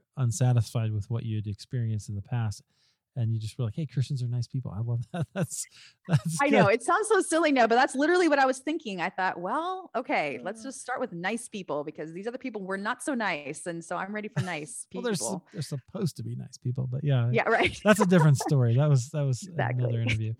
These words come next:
Speaker 2: <laughs>
Speaker 1: Well, okay. So I love that. And you, and you found a mentor in that. Like, what's something that you,
Speaker 2: Yeah.
Speaker 1: how, how did she go about kind of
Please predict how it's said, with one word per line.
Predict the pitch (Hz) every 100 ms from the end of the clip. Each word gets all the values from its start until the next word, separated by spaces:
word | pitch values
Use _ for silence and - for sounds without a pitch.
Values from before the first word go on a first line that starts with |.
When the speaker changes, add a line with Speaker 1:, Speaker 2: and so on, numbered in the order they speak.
| - - -
Speaker 2:
<laughs> | 330 -
Speaker 1:
Well, | 156 156 190
okay. | 190 190 147
So | - 185 175 170 - -
I | 247
love | 277 202 190
that. | 120 117
And | 135 147
you, | 147
and | 160
you | 151
found | 175 175
a |
mentor | 147 151 190 - 117 104
in | 120
that. | 123
Like, | 147 233
what's | 285
something | - - 262
that | 208
you, | 175 160
Speaker 2:
Yeah. | 156 139
Speaker 1:
how, | 190 196
how | 139
did | 220
she | - 214
go | 185 175
about | 139 143 127 - -
kind | - 120
of | 101